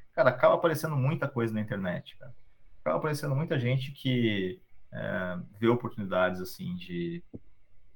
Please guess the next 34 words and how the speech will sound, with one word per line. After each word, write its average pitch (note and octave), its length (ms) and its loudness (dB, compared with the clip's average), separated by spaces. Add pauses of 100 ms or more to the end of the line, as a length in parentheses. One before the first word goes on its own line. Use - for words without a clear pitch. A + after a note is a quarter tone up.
(440)
de B3+ 180 -8
ganhar D#3+ 220 4
algum A#2 220 6
dinheiro, G#2 280 2
alguma F#2+ 180 -2
coisa. F#2 300 -8
Então, - 380 -6 (500)
tenta G#3+ 240 0
verificar, D3+ 640 4
né? G2 180 0
Antes G#2 140 -4
de C#3+ 60 -8
você B2 640 -2 (420)
ver G#2+ 200 2
um C#3+ 140 2
curso, C3 440 2
assim, A2 360 -4
legal, G#2 760 0 (760)
"Porra, D3 220 4
que - 100 -10
bacana, B2+ 540 0
é B2+ 40 0
isso C3 160 -2
que - 60 -6
eu - 60 -4
tô C3 400 0
precisando", A#2+ 640 -2
tal. - 220 -6
Verifica G3 520 -2
se - 120 -8
tem E3+ 100 -4
algum D3+ 160 -2
colega A#2+ 440 4
seu G2+ 500 -4